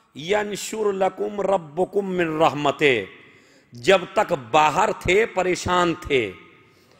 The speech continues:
जैसे ही गार के अंदर आए अल्लाह ने अपनी रहमतों को बखेर दिया।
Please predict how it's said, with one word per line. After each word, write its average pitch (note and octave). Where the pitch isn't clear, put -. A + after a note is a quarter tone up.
जैसे F#3
ही A3
गार F3+
के B3+
अंदर A3
आए F#3+
अल्लाह G#3+
ने G#3+
अपनी G3+
रहमतों F3+
को F3+
बखेर C3
दिया। G2+